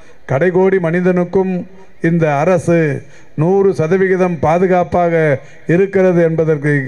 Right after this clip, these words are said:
இன்றைக்கு பல்வேறு உதாரணங்களை எடுத்து சொல்லிட முடியும். அந்த அளவுக்கு மக்கள் மிகப்பெரிய அளவில் மன நிம்மதியோடு இருக்கிறார்கள்.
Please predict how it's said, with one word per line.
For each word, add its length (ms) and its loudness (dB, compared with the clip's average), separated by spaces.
இன்றைக்கு 420 0
பல்வேறு 500 2
உதாரணங்களை 720 0
எடுத்து 340 0
சொல்லிட 380 0
முடியும். 400 0
அந்த 200 0
அளவுக்கு 360 0
மக்கள் 420 -2
மிகப்பெரிய 580 0
அளவில் 360 2
மன 260 -2
நிம்மதியோடு 580 0
இருக்கிறார்கள். 600 -2